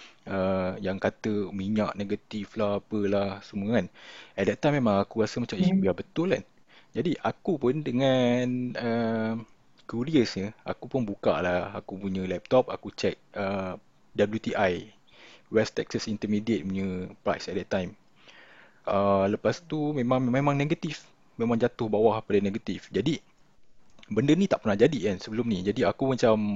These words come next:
Speaker 1: uh,
Speaker 2: Hmm.
Speaker 1: terfikirlah, "Eh, apa akan jadi kan kalau macam negatif ni kan?" Lepas tu ada jugalah yang aku <laughs> dengar dekat, uh, Facebook,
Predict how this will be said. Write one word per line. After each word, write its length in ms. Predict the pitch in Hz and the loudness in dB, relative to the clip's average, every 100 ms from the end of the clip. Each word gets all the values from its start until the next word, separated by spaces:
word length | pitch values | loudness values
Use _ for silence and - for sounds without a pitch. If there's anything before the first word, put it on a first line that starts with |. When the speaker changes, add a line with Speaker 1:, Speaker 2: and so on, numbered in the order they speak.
| 98 98 - _ - | -4 -8 -14 _ -10
Speaker 1:
uh, 160 | 76 | -6
Speaker 2:
Hmm. 80 | - | 2
Speaker 1:
terfikirlah, 560 | 165 156 - 120 - - | 2 2 -2 -2 -2 -4
"Eh, 80 | - | -10
apa 400 | - - - 101 | -18 -6 0 0
akan 100 | - 92 | 0 0
jadi 340 | 95 113 98 | 0 0 -2
kan 40 | 92 | -2
kalau 240 | 95 92 | 0 0
macam 160 | 95 92 | -2 -4
negatif 480 | 90 95 - 104 - | -2 -2 -2 -4 -2
ni 160 | 98 | -4
kan?" 40 | - - - - - - | -4 -12 -18 -18 -16 -2
Lepas 140 | 95 | 0
tu 100 | - 101 | 4 6
ada 140 | 101 101 | 6 2
jugalah 480 | - 107 85 101 98 | 2 4 6 6 6
yang 160 | 95 92 | 6 2
aku 100 | - | 0
<laughs> 20 | |
dengar 320 | 110 107 107 98 | 2 4 4 4
dekat, 400 | 98 - 104 95 | 2 4 4 4
uh, 240 | - 95 85 | 2 2 0
Facebook, 400 | 104 - 104 | -2 -4 -6